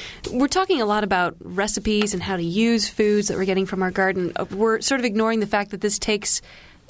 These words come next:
uh, confidence in the kitchen, the ability to cook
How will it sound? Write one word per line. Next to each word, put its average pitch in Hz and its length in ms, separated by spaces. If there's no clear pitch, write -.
uh, - 220
confidence 269 680
in 214 160
the 202 80
kitchen, 202 560
the 185 120
ability 214 500
to 202 520
cook - 460